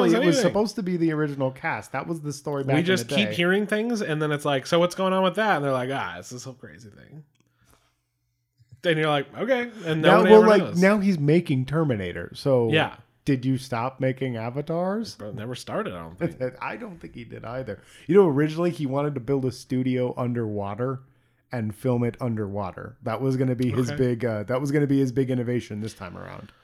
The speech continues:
Speaker 2: The first movie
Speaker 1: <laughs>
Speaker 2: ever filmed completely underwater.
Speaker 1: Un-, dude.
Speaker 2: What does that, yeah, but what does that do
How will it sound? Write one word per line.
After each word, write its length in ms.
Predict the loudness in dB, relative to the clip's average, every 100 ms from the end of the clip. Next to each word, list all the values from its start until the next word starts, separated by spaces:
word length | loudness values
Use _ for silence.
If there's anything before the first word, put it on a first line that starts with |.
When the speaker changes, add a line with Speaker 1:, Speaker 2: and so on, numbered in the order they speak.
| _ _ _ _
Speaker 2:
The 140 | -2 0
first 320 | 2 0 2
movie 300 | 4 6 4
Speaker 1:
<laughs> 60 | 4
Speaker 2:
ever 240 | 2 2
filmed 460 | 2 0 0 0 -4
completely 520 | -6 -4 -6 -6 -6
underwater. 680 | -8 -8 -8 -8 -8 -12 -12
Speaker 1:
Un-, 380 | -8 -6 -6 -10 -8
dude. 360 | -6 -6 -8 -18 _ _ _
Speaker 2:
What 240 | 0 2 4
does 160 | 4 4
that, 180 | 4
yeah, 120 | 8 8
but 120 | 6
what 180 | 4 2
does 220 | 0 2
that 340 | 2 2 0
do 320 | 0 2 2